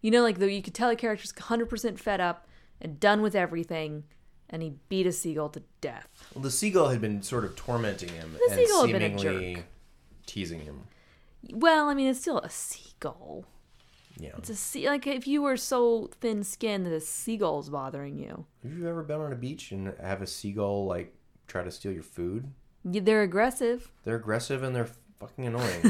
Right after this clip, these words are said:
Speaker 2: They're
Speaker 1: Would
Speaker 2: the
Speaker 1: you
Speaker 2: rats
Speaker 1: beat
Speaker 2: of the
Speaker 1: one?
Speaker 2: sea.
Speaker 1: Would, they are rats of the sea. I will also give you that. They are rats of the ocean, rats of the sea.
Speaker 2: And if you're being tormented for weeks by a fucking seagull,
Speaker 1: Yeah.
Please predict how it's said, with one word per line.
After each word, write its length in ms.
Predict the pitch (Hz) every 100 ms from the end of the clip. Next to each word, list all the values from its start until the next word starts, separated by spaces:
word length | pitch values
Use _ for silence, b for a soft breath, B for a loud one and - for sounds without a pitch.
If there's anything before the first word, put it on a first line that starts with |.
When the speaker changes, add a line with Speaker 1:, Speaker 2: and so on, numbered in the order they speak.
| - 190 233 B B
Speaker 2:
They're 120 | 202 226
Speaker 1:
Would 140 | 214
Speaker 2:
the 40 |
Speaker 1:
you 100 | 277
Speaker 2:
rats 160 | 220 -
Speaker 1:
beat 160 | 240 294
Speaker 2:
of 60 |
the 40 | 262
Speaker 1:
one? 160 | 262
Speaker 2:
sea. 460 | 254 123 104 90 87
Speaker 1:
Would, 200 | 226 196
they 140 | 208 208
are 220 | 214 247
rats 260 | 240 226
of 60 | -
the 80 | 226
sea. 240 | - 156
I 80 | 147
will 200 | 165 175
also 280 | 170 175 175
give 160 | 170
you 60 | 160
that. 220 | 139 135
They 100 | 147
are 100 | 151
rats 320 | 151 156 156
of 60 | 175
the 120 | 175
ocean, 340 | 156 156 151 143
rats 260 | 139 - -
of 60 |
the 60 | 147
sea. 320 | - - - -
Speaker 2:
And 120 | 123
if 120 | 127
you're 100 | 160
being 260 | 156 143 120
tormented 600 | - 139 131 120 104 98 - _ _
for 180 | - 98
weeks 420 | 95 165 - -
by 180 | 95 92
a 80 | 87
fucking 400 | - - - 107
seagull, 540 | - 113 123 131 135 156
Speaker 1:
Yeah. 420 | 175 175 147